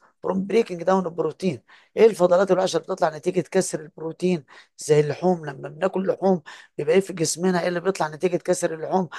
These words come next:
او البروتين؟ املاح اسمها اليوريا اللي بتطلع مع البول. فاهمين يا اولاد؟ اسمها اليوريا.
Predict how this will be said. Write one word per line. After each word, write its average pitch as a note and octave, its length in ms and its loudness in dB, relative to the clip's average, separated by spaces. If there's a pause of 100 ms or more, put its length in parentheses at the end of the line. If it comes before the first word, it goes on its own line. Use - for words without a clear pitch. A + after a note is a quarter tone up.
(240)
او D#3+ 100 4
البروتين؟ D#3 600 0 (360)
املاح D#3 280 2
اسمها F3 460 -2 (380)
اليوريا B2+ 640 -2 (560)
اللي A#2+ 120 -6
بتطلع D#3 340 -6
مع C3 220 -10
البول. E3+ 380 -2 (440)
فاهمين C#3 280 -2
يا F3 40 4
اولاد؟ E3+ 300 -2 (680)
اسمها E3 520 0 (360)
اليوريا. C3+ 640 -2